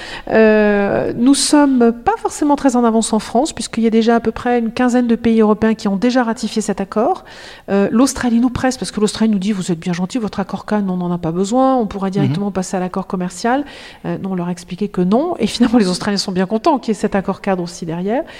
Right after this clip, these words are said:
Speaker 1: Euh, donc, euh, ils nous pressent. On est, fait partie, pas des tout à fait derniers de la classe, mais on n'est pas, bon. On va le signer, on va le ratifier. Commission dix-neuf février, séance tout de suite derrière. Donc le Parlement français, ça sera bon, ça sera fait.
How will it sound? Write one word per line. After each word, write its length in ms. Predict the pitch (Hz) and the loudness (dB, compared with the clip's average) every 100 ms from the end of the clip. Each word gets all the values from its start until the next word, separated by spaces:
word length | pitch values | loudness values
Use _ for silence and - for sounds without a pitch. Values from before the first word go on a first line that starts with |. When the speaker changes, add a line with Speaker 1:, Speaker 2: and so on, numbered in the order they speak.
| - - - - | -18 -18 -16 -6
Speaker 1:
Euh, 380 | 196 190 190 190 | -2 0 0 -2
donc, 500 | 185 233 233 233 226 | 2 2 2 -2 2
euh, 120 | 214 | 2
ils 80 | 208 | 2
nous 80 | 208 | 0
pressent. 540 | - 247 330 - - 220 | 2 2 2 0 -4 -2
On 240 | 220 208 | 0 2
est, 260 | 208 202 196 | 2 2 0
fait 100 | - | -4
partie, 340 | 202 - 226 | -10 -6 -6
pas 160 | - 185 | -2 -2
des 140 | 180 | -2
tout 160 | 180 214 | -4 0
à 60 | 226 | 0
fait 140 | 226 | 2
derniers 240 | 202 202 196 | 2 2 2
de 60 | |
la 80 | 202 | -2
classe, 340 | 202 220 214 170 | 0 0 0 -4
mais 80 | |
on 20 | 170 | -4
n'est 100 | 175 | -4
pas, 420 | 175 165 160 165 | -4 -6 -6 -10
bon. 100 | 160 - _ | -12 -16 _
On 120 | 262 | 2
va 100 | 233 | 4
le 40 | 214 | 2
signer, 260 | - 208 208 | -2 -2 0
on 40 | |
va 80 | 190 | 0
le 60 | |
ratifier. 640 | 175 180 196 - 277 339 - - | -2 -4 -8 -2 -2 -2 -6 -10
Commission 420 | - 226 220 233 220 | -2 -2 -2 -4 -4
dix-neuf 280 | 208 208 | -4 -6
février, 560 | - 208 214 233 262 311 - - - | -4 -2 0 0 0 -2 -10 -20 -16
séance 500 | - - 233 226 214 | -12 -2 0 0 -4
tout 120 | 226 | -8
de 60 | 220 | -10
suite 140 | 226 | -4
derrière. 500 | 202 202 196 220 269 311 - - 196 | -2 0 0 2 0 -2 -12 -12 -8
Donc 120 | 196 | -4
le 80 | 214 | -2
Parlement 300 | 208 202 202 | 0 0 -2
français, 400 | - 202 262 277 | -4 -2 -2 -2
ça 180 | - 247 | -2 -4
sera 200 | - 220 | -2 -2
bon, 120 | 240 | -2
ça 140 | 214 | -4
sera 120 | - | -6
fait. 220 | 196 - | -6 -8